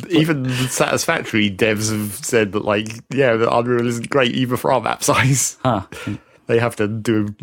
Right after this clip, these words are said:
Speaker 1: some partitioning of the world and stream it in or whatever.
Speaker 2: Yeah, I guess no one's figured out how to break it. But then, it may, is that just, like, modern Unreal? 'Cause, like, then, like, games like Final Fantasy fifteen and stuff were developed on Unreal, and,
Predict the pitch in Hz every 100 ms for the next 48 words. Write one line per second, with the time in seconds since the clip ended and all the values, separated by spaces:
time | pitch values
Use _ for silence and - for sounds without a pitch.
0 | 135 - 120 104 - 110 - 120 113 110
1 | 110 107 107 104 107 107 107 104 - 117
2 | 101 98 104 101 101 104 104 113 101 104
3 | 104 104 107 98 - 98 95 98 95 -
4 | _ _ 95 98 - 92 98 - - -
5 | - - 165 220 208 - _ _ _ _
6 | _ _ _ _ _ _ _ _ _ _
7 | _ _ _ _ _ _ _ _ _ _
8 | _ 123 160 151 139 156 127 123 110 101
9 | 107 143 165 160 165 160 147 143 135 -
10 | 135 123 - 123 120 143 131 120 - 101
11 | 98 90 90 101 90 104 101 87 82 -
12 | 82 - 82 85 85 78 82 82 80 82
13 | 80 95 90 82